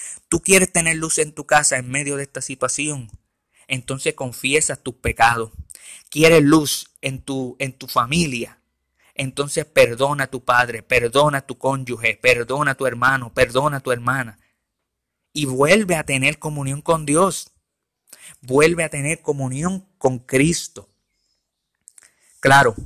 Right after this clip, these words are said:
que todo esto apunta, todo este mensaje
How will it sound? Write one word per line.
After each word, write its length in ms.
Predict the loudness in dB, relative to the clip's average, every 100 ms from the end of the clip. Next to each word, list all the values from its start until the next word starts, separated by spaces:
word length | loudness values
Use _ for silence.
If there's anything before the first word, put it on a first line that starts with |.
| -18 _ _ _ _ _ -20 _ _ _
que 120 | -8
todo 340 | 0 2 4 4
esto 460 | 2 -2 -8 -12 -12 -18 -20 -20 _ _
apunta, 720 | -4 4 6 6 0 -4 -10
todo 200 | 0 4
este 240 | 4 2 0
mensaje 960 | 2 -2 -2 2 4 4 2 -2 -4